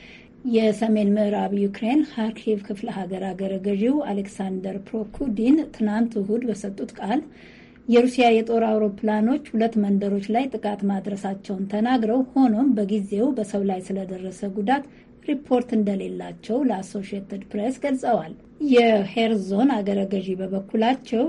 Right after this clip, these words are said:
ዩክሬን ባለፈው መስከረም ከሩሲያ ኃይሎች እጅ አስለቅቃ በተቆጣጠረቻት ኩፕኒስኪያ የተባለች ከተማ በሩሲያ መድፍ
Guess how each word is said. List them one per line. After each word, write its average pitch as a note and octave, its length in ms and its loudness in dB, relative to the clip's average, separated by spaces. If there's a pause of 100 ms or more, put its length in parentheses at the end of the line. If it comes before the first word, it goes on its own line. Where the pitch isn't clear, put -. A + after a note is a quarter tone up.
ዩክሬን A#3+ 520 2
ባለፈው G#3 560 0
መስከረም G#3+ 600 -2
ከሩሲያ G3+ 540 -2
ኃይሎች F#3 520 -6
እጅ A#3+ 180 -4
አስለቅቃ G3+ 520 -8 (120)
በተቆጣጠረቻት G3+ 1120 -8 (200)
ኩፕኒስኪያ C#4 840 2
የተባለች F3+ 580 -10
ከተማ A3+ 320 2 (520)
በሩሲያ D4 440 2 (200)
መድፍ G#3+ 280 -2